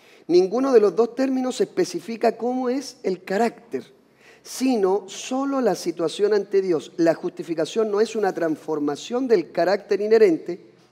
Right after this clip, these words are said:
no produce justicia, así como la condenación no produce pecaminosidad.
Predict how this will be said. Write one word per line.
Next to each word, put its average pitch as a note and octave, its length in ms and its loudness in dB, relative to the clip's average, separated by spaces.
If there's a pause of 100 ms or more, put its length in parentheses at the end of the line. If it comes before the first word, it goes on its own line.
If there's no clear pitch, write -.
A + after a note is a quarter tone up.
(120)
no G#3 240 4
produce A3 380 2
justicia, G3 680 -6 (320)
así D3+ 260 -8
como F#3 220 -2
la E3+ 160 2
condenación D#3+ 600 -2
no G#3 140 4
produce G#3+ 460 2
pecaminosidad. F#3+ 840 2